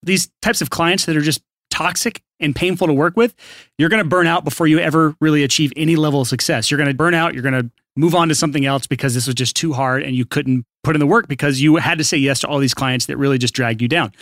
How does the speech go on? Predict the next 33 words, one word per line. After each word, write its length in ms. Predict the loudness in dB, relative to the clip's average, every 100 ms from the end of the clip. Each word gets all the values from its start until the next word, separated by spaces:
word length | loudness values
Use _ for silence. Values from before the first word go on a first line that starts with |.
| -20 -8
A 60 | -2
lot 180 | 0 2
of 60 |
you 260 | 4 2 2 0
can 140 | 0
resonate 340 | 0 0 -2
with 120 | -2 -2
this 180 | -4
because 420 | -4 -4 -2 -2 -6 _
you're 160 | 0 2
in 80 | 2
that 140 | 0
place 200 | 0 0
right 120 | 0
now 140 | 0 0
where 80 | 2
you're 140 | 0
burned 280 | 2 2 2
out 140 | 0
because 320 | -2 0 0
you're 100 | 2
having 180 | 0 0
to 60 | 0
say 140 | 0
yes 240 | 0 -2 -4
to 120 | -6
every 160 | -4
single 240 | -2 -2 -4
client. 320 | -4 -6 -8 -20 -20 -20 -6
The 60 |
flip 200 | 2 2
side 260 | 2 0 2
is 260 | 0 0